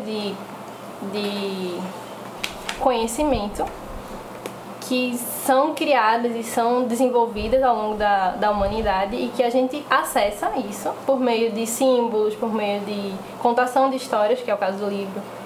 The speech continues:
por meio de sonhos, de, de atos falhos.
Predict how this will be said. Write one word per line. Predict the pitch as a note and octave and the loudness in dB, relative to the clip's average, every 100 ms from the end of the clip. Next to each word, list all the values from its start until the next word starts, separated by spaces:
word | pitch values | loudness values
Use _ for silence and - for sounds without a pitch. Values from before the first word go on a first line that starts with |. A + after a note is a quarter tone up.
| - - - - | -14 -14 -6 0
por | A#3+ | 4
meio | A#3 A3+ | 4 2
de | A#3+ | -2
sonhos, | - A#3 A3+ A3 G#3 F#3+ G3 | 0 2 2 0 -2 -4 -4
de, | G#3 G#3+ G3+ F#3+ F#3+ G3 | -4 -4 -4 -6 -6 0
de | G#3+ | 2
atos | G3+ A#3+ - | 2 -2 -2
falhos. | A3+ G3+ G3 G#3+ | 2 4 2 -2